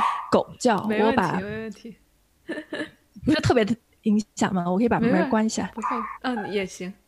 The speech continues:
Speaker 2: <laughs> 好，我们的每一期中间都有一个关门的、<laughs> 开门的小空缺，上一期也是。但 anyway，嗯，继续。
Speaker 1: 啊，对。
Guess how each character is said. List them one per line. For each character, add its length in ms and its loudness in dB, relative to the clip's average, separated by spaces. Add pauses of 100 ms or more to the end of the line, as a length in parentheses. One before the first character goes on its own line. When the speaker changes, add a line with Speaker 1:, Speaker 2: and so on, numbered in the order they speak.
(720)
Speaker 2:
<laughs> 840 -4
好， 240 -4
我 80 -6
们 100 -6
的 120 -2
每 200 -2
一 60 -2
期 220 -2
中 160 2
间 160 2
都 100 2
有 160 2
一 140 -4
个 180 -4 (320)
关 180 -2
门 140 -4 (120)
的、 200 -2 (160)
<laughs> 220 -20
开 160 -6
门 100 -4
的 280 -8 (460)
小 200 -6
空 260 -10
缺， 220 -8
上 200 -8
一 60 -12
期 200 -14
也 120 -10
是。 220 -12 (400)
但 120 -10 (100)
anyway， 340 -10 (340)
嗯， 220 0 (240)
继 100 -2
续。 220 -6 (1400)
Speaker 1:
啊， 260 0
对。 320 0